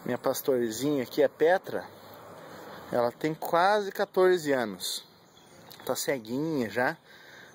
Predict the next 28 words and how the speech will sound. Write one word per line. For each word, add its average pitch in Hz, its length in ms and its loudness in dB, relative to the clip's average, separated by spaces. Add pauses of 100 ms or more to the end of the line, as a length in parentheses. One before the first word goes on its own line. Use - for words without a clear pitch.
Viu 156 180 2
como 151 160 -2
que 123 120 0
ela 101 100 2
gosta? 139 500 0 (600)
Ó. 117 240 4 (1200)
Tá 139 60 0
vendo, 165 280 2
gente? 107 300 -8 (460)
Furminator, 170 800 2
isso 151 140 -4
aqui - 280 -4
é 247 80 6
revolucionário. 208 1000 2 (520)
Vai 175 160 4
sair 202 220 2
todo 262 220 2
o - 40 -16
pelo 233 240 6
solto 208 480 4
dela, 175 480 6 (1400)
ó. - 40 -6
Aqui 135 200 -6
na 190 140 0
sacola 180 480 4
de 185 140 -2
novo, 151 320 2
ó. 92 120 0